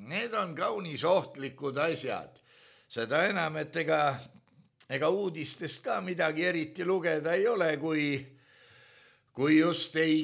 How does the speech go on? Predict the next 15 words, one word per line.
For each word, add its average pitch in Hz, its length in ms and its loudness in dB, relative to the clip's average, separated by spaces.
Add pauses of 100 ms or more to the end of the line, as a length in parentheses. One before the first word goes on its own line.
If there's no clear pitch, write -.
kirjutata 180 800 2
kuskil, 156 640 0
et 151 240 -2
kodanikupalk 151 880 4
kaotatakse 147 800 4
nüüd 156 240 2
ära, 143 320 6
nüüd 143 240 -2
tuleb 131 300 0
hakata 151 340 0
tööd 160 400 6
tegema. 107 400 0
Vat 226 240 4
siis 277 640 2 (100)
tekib 202 560 2